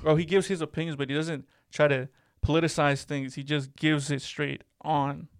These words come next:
like, how it is. I don't know. It's just watching him work and, and, wa-, and hearing him on the Joe Rogan podcast, I just think more and more that we're not truly appreciating the man how we should.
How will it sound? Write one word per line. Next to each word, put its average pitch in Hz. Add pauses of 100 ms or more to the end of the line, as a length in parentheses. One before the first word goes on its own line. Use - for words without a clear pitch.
like, 143
how 139
it 151
is. 147 (460)
I 165
don't 214
know. 196
It's 165
just - (1500)
watching 180
him 190
work 147
and, 143
and, 147
wa-, 147
and 147
hearing 156
him 151
on 135
the 135
Joe 135
Rogan 143
podcast, 143
I 151
just 165
think 156
more 147
and 147
more 143
that 135
we're 135
not 143
truly 139 (1000)
appreciating 165
the 131
man 135
how 135
we 127
should. 131